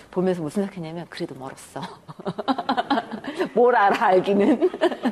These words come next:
<laughs> 모르시면서. 언제 알 수 있는 줄 아세요? 응? 와이프가 집 나가거나 아프거나. <laughs> 그래야 정말 몸으로 파바박 느끼면서,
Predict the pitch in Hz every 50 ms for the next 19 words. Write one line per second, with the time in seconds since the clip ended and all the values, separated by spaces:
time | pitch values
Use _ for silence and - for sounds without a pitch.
0 | - - - - - - - 554 571 453 427 - - 285 269 294 320 370 - 392
1 | 294 247 302 294 277 240 247 269 196 - 220 254 - 262 285 - - - - -
2 | - 427 494 453 330 - - 196 208 202 247 214 190 185 185 220 190 196 175 202
3 | 160 147 143 - 170 180 262 349 - - _ _ _ _ _ _ - 220 269 -
4 | - _ - - 160 180 - - 196 185 - 190 190 190 208 208 190 196 - 160
5 | 160 175 175 147 135 - - - 175 - 165 156 180 208 190 160 - - 285 -
6 | - - 180 - - - - 427 - - 277 285 285 - 269 - - 330 - -
7 | 247 262 - - - 254 - 349 285 - - - 311 262 - - - 415 508 539
8 | 508 466 370 - - 339 294 311 320 320 320 320 - 339 269 277 302 349 339 254
9 | 240 247 269 320 359 - - 392 508 523 494 539 - 294 254 - - 277 254 240
10 | 262 285 370 254